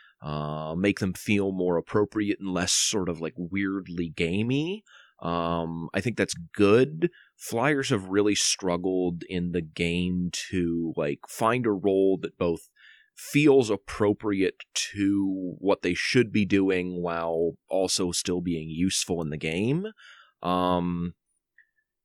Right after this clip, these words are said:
I don't think the smaller board size is going to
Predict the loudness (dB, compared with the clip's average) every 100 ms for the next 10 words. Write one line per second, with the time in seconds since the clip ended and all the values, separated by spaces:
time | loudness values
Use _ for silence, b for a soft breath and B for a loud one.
0 | _ _ _ _ _ _ -2 0 2 2
1 | 2 -4 -4 0 0 0 0 0 0 0
2 | 2 2 4 2 2 -2 0 0 0 -4
3 | -4 -4 -4 -8